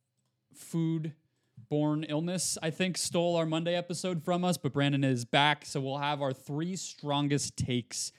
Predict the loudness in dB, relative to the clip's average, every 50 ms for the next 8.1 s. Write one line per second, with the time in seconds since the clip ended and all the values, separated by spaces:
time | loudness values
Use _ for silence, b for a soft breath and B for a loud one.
0 | b b b b -4 -2 -2 0 0 -2 -4 -4 -4 -6 -6 -8 -8 -10 -10 -6
1 | -6 -4 -4 -4 -6 -10 -10 -8 -8 -8 -8 -10 -10 -12 -12 -14 -16 b b b
2 | b b b b b b -6 -6 -4 0 0 0 2 2 0 -2 -2 -2 -2 -4
3 | -2 -4 -4 -6 -6 -6 -8 -6 -6 -6 -4 -4 -4 -2 0 0 0 0 0 -2
4 | -2 0 2 4 4 4 2 2 2 2 2 2 0 0 2 2 2 2 4 2
5 | 2 0 0 0 0 0 2 2 0 0 2 0 0 0 -2 -4 -4 -4 -2 -2
6 | -2 -2 -4 -4 -6 -6 -6 -4 -4 -4 -4 -4 -6 -8 -6 -6 -6 -6 -4 -4
7 | -4 -4 -4 -4 -4 -4 -4 -4 -4 -6 -6 -8 -8 -8 -8 -6 -6 -6 -6 -8
8 | -8 -10